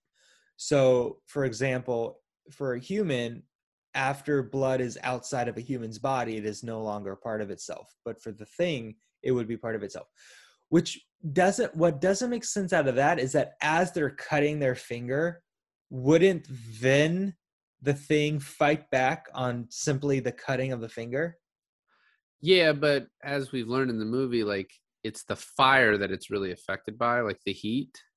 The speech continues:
Speaker 1: I guess you're right, yeah.
Speaker 2: And so, well, the whole thing of, like, how he knows this is gonna work, it's like he gives this whole speech and you're like, "I mean, that sounds nice."
Speaker 1: Yeah.
Speaker 2: But I'm not sure.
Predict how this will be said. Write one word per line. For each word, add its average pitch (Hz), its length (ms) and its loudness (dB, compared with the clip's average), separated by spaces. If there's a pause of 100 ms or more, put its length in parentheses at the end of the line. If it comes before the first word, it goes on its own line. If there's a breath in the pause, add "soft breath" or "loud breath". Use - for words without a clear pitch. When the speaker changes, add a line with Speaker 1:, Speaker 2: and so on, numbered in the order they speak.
(180)
Speaker 1:
I 127 80 -8
guess 110 280 -8
you're 107 120 -8
right, 101 180 -8
yeah. 104 220 -8
Speaker 2:
And 104 100 -8
so, 110 320 0 (300 soft breath)
well, 180 160 4
the 202 100 4
whole 233 200 4
thing 165 260 4
of, 120 80 0
like, 104 180 2
how 123 320 2
he 117 140 -4
knows 104 340 -4
this 101 160 -10
is 101 100 -8
gonna 98 200 -4
work, 101 320 0
it's 101 160 -6
like 107 100 0
he 113 120 -6
gives 123 260 2
this 107 180 -6
whole 101 140 0
speech - 340 -4
and 98 80 -4
you're 95 100 -6
like, 90 120 -10 (160)
"I 101 40 -12
mean, 104 200 -8
that 107 140 -10
sounds 147 420 -6
nice." - 500 -20 (540)
Speaker 1:
Yeah. - 160 -18 (260)
Speaker 2:
But 95 100 -2
I'm 85 380 -4
not 117 260 -2
sure. - 420 -8